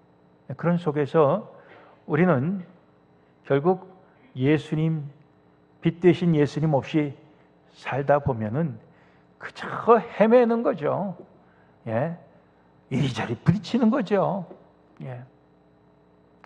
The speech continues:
혼돈스럽기 짝이 없는 거죠. 예, 그런 속에서 살아가는 거예요. 정신없이 사는 거예요. 예, 그렇지만 그 가운데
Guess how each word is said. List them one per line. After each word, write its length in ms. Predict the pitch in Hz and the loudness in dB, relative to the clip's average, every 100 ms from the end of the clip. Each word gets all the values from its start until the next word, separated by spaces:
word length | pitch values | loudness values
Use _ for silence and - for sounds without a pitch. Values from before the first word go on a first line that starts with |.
| - - | -6 2
혼돈스럽기 680 | 220 233 233 - 208 - 214 | 6 6 6 4 0 -2 -6
짝이 280 | 170 165 | -6 -2
없는 240 | 190 190 185 | -2 -2 -2
거죠. 420 | 151 120 135 143 - _ _ _ - | -4 -6 -10 -12 -20 _ _ _ -20
예, 100 | 156 | -14
그런 220 | - 233 262 | -2 0 0
속에서 380 | - 226 170 | -4 -8 -8
살아가는 460 | 262 - 185 233 180 | -12 -14 -12 -10 -10
거예요. 120 | 175 | -10
정신없이 720 | - 180 294 - - - - | -2 0 0 -4 -8 -8 -8
사는 320 | 208 214 214 | -14 -12 -12
거예요. 160 | 240 156 - _ _ _ _ _ _ _ - | -12 -16 -20 _ _ _ _ _ _ _ -20
예, 100 | 156 - | -20 -6
그렇지만 680 | 175 175 202 139 160 233 139 - _ _ _ | -6 -2 0 0 0 -4 -8 -14 _ _ _
그 120 | - | -8
가운데 520 | 139 127 127 131 123 | -4 -2 -4 -8 -10